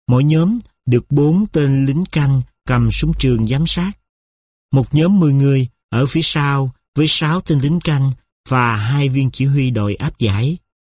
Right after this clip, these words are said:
Tất cả đám người ấy đều đứng trên bông của chiếc tàu cũ nát, chỉ chực đắm bất cứ khi nào biển động.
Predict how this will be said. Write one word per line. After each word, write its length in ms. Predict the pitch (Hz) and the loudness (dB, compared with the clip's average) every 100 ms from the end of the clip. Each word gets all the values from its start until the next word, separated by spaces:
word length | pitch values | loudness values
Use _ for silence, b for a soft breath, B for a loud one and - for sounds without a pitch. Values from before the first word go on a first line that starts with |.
| _ _ _ | _ _ _
Tất 220 | 240 - | -6 -4
cả 200 | - 113 | -2 0
đám 220 | 131 165 165 | 0 0 0
người 160 | 127 | 0
ấy 340 | 123 151 196 - _ _ | 0 0 -2 -6 _ _
đều 260 | 131 135 120 | 0 2 2
đứng 320 | 123 151 208 - | 2 2 0 0
trên 220 | 151 147 | 0 0
bông 300 | 151 147 139 - _ _ - | 0 0 -2 -6 _ _ -2
của 320 | 127 110 123 | 0 0 0
chiếc 240 | - 170 - | -4 -6 -2
tàu 220 | 120 107 | -2 -2
cũ 280 | - 101 117 | -2 -2 0
nát, 240 | 156 196 - _ _ _ | 0 0 -4 _ _ _
chỉ 120 | - 151 | -2 -2
chực 200 | 135 - | -2 -2
đắm 420 | 147 151 196 214 | 0 0 0 0
bất 160 | 202 - _ | -4 -6 _
cứ 220 | 185 196 202 | -2 -2 0
khi 200 | 160 139 | 0 2
nào 260 | 123 110 | 0 0
biển 260 | 101 110 147 | -2 -2 0
động. 280 | 107 95 | 0 -2